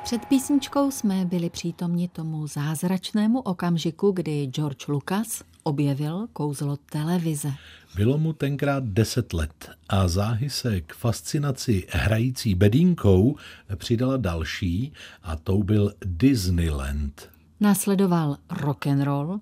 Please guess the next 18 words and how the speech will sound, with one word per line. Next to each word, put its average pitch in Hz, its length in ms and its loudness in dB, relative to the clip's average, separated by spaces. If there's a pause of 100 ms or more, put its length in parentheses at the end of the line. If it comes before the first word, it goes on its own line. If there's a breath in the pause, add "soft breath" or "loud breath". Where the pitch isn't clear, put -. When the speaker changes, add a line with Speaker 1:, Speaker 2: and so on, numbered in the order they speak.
(120)
Speaker 1:
a 156 280 -2
auta. 180 420 -2 (520 loud breath)
Z 151 140 0
George 233 400 6
se 226 160 -2
stal 151 300 -4
drsňák 185 680 -2
s - 140 -8
nagelovanými 165 920 0
vlasy. 185 480 -2
Speaker 2:
Ovšem 113 280 0
pozor, 107 480 4
měřící 107 920 2
jen 127 420 2
sto - 260 -2
šedesát 95 540 0
osm 95 380 0
centimetrů, 143 840 -2